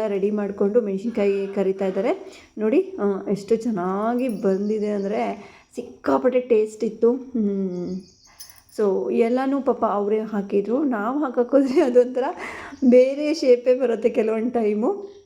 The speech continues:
But ಅಣ್ಣ ಸಖತ್ತಾಗಿ ಹಾಕ್ತಾರೆ. ಆ, ಚಂಪಾಕಲ್ಲಿ, ನನ್ನ ಫೇವ್ರೆಟ್ ಚಂಪಾಕಲ್ಲಿ. ನಂಗೆ ಇಷ್ಟ, ಫ-,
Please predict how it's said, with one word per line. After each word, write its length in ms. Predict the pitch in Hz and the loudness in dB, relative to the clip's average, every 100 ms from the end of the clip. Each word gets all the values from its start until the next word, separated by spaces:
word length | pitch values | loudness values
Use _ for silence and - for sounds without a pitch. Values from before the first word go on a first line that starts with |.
| _ _ _ _ _ - 226 | _ _ _ _ _ 0 2
But 200 | 220 202 | 2 0
ಅಣ್ಣ 180 | 196 226 233 | -2 -4 -4
ಸಖತ್ತಾಗಿ 600 | 185 196 202 220 196 - | -4 -2 -2 -2 -4 -6
ಹಾಕ್ತಾರೆ. 760 | 196 196 - 196 277 - - - - 214 | -4 -4 -4 -4 -4 -6 -14 -20 -10 -2
ಆ, 280 | 202 190 | -2 -2
ಚಂಪಾಕಲ್ಲಿ, 680 | 196 240 233 247 247 208 196 - | 0 0 0 -2 0 -2 -2 -4
ನನ್ನ 280 | 214 196 294 - 233 | -2 -2 -4 -4 0
ಫೇವ್ರೆಟ್ 680 | 190 208 240 254 - - | 0 0 -2 -4 -10 -4
ಚಂಪಾಕಲ್ಲಿ. 720 | 240 202 208 214 - 202 208 466 - - - - | 0 0 0 -2 0 0 2 -2 -4 -14 -18 -2
ನಂಗೆ 200 | 277 302 | 2 2
ಇಷ್ಟ, 240 | 285 - 220 | -2 -4 -4
ಫ-, 60 | 240 | -2